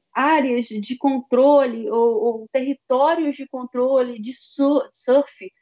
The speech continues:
Eu falei assim, então, assim, a, a própria pesquisa da geografia, ela é muito diversa.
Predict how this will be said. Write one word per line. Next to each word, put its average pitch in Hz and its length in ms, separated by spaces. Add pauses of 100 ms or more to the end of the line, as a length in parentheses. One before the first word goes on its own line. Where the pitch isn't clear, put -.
(240)
Eu - 100
falei 320 140
assim, 320 120
então, 302 140
assim, - 140
a, - 580
a - 20
própria 339 320
pesquisa 311 560
da 247 100
geografia, 226 500
ela 311 100
é - 20
muito 240 340
diversa. - 500